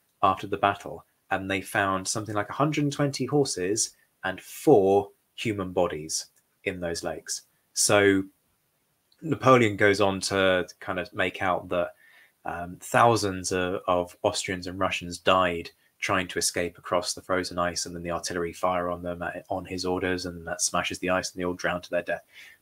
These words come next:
Absolute rubbish. That's Napoleonic propaganda. So we're still getting some Napoleonic propaganda in here, but where you've got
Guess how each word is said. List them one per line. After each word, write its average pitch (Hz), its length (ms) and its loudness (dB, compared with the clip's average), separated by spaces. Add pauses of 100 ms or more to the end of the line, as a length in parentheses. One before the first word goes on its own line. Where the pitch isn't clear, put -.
(200)
Absolute 104 400 6
rubbish. 90 380 8
That's 104 160 4
Napoleonic 107 500 4
propaganda. 92 680 0 (320)
So - 200 4
we're 104 80 6
still 117 240 6
getting 104 280 2
some 95 160 -4
Napoleonic 95 420 -4
propaganda 107 640 2
in 90 120 -2
here, 87 280 -8 (260)
but 98 500 8 (460)
where 120 240 6
you've 123 300 4
got 127 340 10